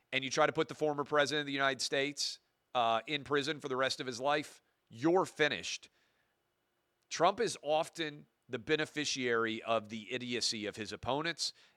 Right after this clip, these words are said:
and I think that's never been clearer than what's going on right now with Fani Willis. All right,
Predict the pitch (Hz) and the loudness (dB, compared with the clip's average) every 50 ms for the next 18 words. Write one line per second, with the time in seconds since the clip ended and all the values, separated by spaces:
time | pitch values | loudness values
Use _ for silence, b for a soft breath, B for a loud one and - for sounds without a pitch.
0 | b - 123 120 113 110 - 135 117 - 127 - - 120 120 123 123 131 127 139 | b 0 2 2 2 2 0 -4 -2 -2 -2 -2 -4 -6 0 2 2 2 2 0
1 | 127 107 123 117 110 107 - - - 143 139 127 113 101 98 95 98 92 98 110 | 0 0 -2 -4 -4 -8 -16 -6 -4 -2 0 0 0 -2 -2 -4 -4 -2 -4 -4
2 | 104 107 113 113 104 - - 123 113 - - 104 101 104 101 98 101 98 92 87 | -4 -2 -2 -2 -2 -2 -2 -2 -4 -2 -2 -2 -2 -2 0 2 2 0 2 2
3 | 104 98 95 90 82 85 85 b b b _ - - 104 98 92 - - - - | 2 2 4 4 4 2 0 b b b _ 0 2 2 2 2 0 -8 -8 0
4 | - 101 95 90 90 82 87 90 78 65 - - - - 202 190 180 139 - | 0 2 2 2 -2 -4 -6 -8 -8 -8 -8 -10 -4 6 8 10 10 8 6